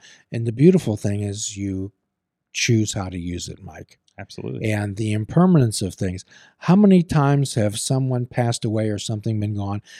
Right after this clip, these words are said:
Speaker 1: and you thought, "Oh, gee, I never got to s-, tell, say goodbye." Or the, "Our last meeting was less than satisfactory." Or the, maybe you said some mean words to that person. Or you always meant to send that card.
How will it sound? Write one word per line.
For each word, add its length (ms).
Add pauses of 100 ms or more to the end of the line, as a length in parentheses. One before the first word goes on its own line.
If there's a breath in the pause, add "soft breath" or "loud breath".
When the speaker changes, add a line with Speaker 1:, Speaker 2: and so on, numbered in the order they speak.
(160 loud breath)
Speaker 1:
and 380
you 160
thought, 300
"Oh, 180
gee, 240
I 80
never 240
got 300
to 80
s-, 360
tell, 360
say 220
goodbye." 420 (320 loud breath)
Or 320
the, 200
"Our 240
last 380
meeting 460
was 500
less 300
than 240
satisfactory." 960 (380 loud breath)
Or 420
the, 320
maybe 320
you 160
said 300
some 240
mean 320
words 340
to 140
that 260
person. 480
Or 220 (320 loud breath)
you 180
always 380
meant 380
to 100
send 340
that 280
card. 440